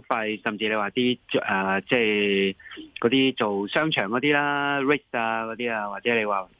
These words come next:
地產啊，噉可能都會有一個比較好嘅情況。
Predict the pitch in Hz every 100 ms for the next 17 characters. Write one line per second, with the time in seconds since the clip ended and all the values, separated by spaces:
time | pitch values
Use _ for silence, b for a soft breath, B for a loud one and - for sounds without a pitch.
0 | - 104 98 95 98 101 120 110 107 113
1 | 113 110 120 117 101 98 98 95 101 -
2 | 101 110 101 101 92 107 95 85 113